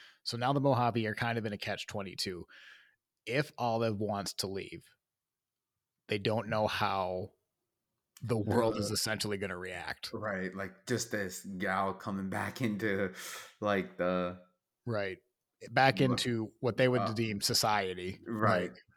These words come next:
Speaker 2: She's got the face tattoo. She's been living with them for
Speaker 1: Well, that's just it. We're gonna get into it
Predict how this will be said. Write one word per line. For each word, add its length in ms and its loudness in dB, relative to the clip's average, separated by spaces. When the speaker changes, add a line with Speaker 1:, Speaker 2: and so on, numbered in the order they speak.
Speaker 2:
She's 180 -8
got 180 0
the 60 -10
face 360 2
tattoo. 840 0
She's 260 -8
been 240 -2
living 240 -2
with 120 -4
them 300 -2
for 560 -4
Speaker 1:
Well, 180 0
that's 260 6
just 280 2
it. 120 -2
We're 120 4
gonna 160 8
get 180 2
into 380 0
it 160 -2